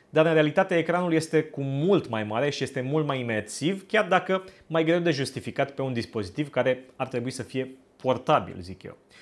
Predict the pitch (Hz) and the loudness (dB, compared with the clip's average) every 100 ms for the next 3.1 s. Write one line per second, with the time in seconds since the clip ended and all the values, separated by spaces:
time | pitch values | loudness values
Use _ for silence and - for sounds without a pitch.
0 | - - 165 165 160 160 170 180 160 143 | -20 -6 4 6 6 2 2 4 2 2
1 | 147 143 135 165 160 156 160 165 147 139 | 0 0 4 4 4 0 0 0 0 0
2 | 147 143 143 151 156 151 139 135 127 113 | 0 -2 0 0 -2 -4 0 2 2 -2
3 | - | 0